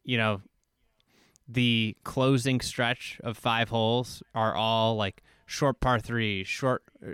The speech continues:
there's short par four in there, there's, uh, reachable par fives, and, you know, with water, and, you know, it should be exciting. Now, like, one of the things that his hands were tied,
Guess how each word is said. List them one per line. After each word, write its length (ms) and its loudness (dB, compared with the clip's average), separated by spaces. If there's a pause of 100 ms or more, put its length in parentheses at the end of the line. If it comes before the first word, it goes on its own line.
there's 240 -4
short 300 -2
par 180 0
four 380 2
in 140 0
there, 320 -4
there's, 360 -8 (300)
uh, 380 -4
reachable 480 0
par 240 2
fives, 560 0
and, 220 -4 (480)
you 100 0
know, 100 2
with 220 -2
water, 520 2
and, 240 -4 (340)
you 100 0
know, 100 4
it 160 2
should 160 -2
be 140 0
exciting. 560 -2 (640)
Now, 420 2
like, 280 0
one 260 2
of 80 0
the 100 -4
things 300 0
that 160 0 (200)
his 240 -4
hands 320 -2
were 100 -4
tied, 380 -2